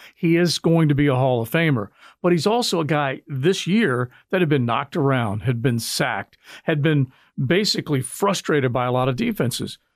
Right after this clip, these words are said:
This was an offensive line that both you and I thought that, that this pass rush could get to. He completes forty-two of fifty-eight passes. That's good for seventy-two plus completion percentage for three hundred and eighty-nine yards,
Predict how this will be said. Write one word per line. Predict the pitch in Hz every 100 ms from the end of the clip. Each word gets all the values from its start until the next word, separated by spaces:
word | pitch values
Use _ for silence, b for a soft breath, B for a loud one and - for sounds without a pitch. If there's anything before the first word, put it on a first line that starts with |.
| -
This | 220
was | 240
an | 180
offensive | 180 185 170 165 151
line | 175 196 165
that | 127
both | 151 147
you | 170
and | 170
I | 160
thought | - 185 170 -
that, | 135 -
that | 143 135 143
this | 170
pass | - 170 185 185
rush | 160 143 -
could | - 127
get | -
to. | - 135 95 b b b
He | - 202
completes | 208 175 160 143
forty-two | - 156 202 208 - 196
of | 143
fifty-eight | 165 160 156 147 120
passes. | 131 107 - 135
That's | 135 139
good | - 196
for | 190 135
seventy-two | - - 185 220 208 202 - 180 165
plus | - - 143 135
completion | - 120 - 156 151 143
percentage | 120 120 - 185 165 113 117 - B B B
for | 254
three | - - 294 220
hundred | 208 240 202
and | 208
eighty-nine | 214 220 220 208 202 202 190
yards, | 196 202 190 135 -